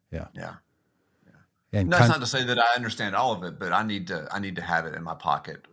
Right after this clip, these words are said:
Speaker 2: as, as much as I can.
Speaker 1: Do you, are you gonna have to brief up on conservation of energy before, uh, the afternoon session, or you feel like,
Speaker 2: Well,
Speaker 1: "No, I guess"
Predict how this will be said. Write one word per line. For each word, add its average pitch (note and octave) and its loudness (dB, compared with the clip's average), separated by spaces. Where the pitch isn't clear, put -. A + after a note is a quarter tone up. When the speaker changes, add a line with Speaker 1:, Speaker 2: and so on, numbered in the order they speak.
Speaker 2:
as, D2+ -14
as D#2+ -14
much D#2+ -6
as D#2+ -10
I C#2+ -14
can. C#2+ -16
Speaker 1:
Do A2 2
you, G2 2
are A#2 0
you G#2+ 2
gonna G2 0
have G#2 0
to G#2 -2
brief G2 2
up - 2
on G2+ 2
conservation G2 2
of F2+ 2
energy G#2+ 4
before, G#2 2
uh, G2 2
the G2+ 2
afternoon G2+ 2
session, B2 2
or A#2+ 4
you F2+ 2
feel G#2+ 2
like, G2 6
Speaker 2:
Well, D#3 6
Speaker 1:
"No, D3+ 2
I C#3+ 0
guess" C3+ 0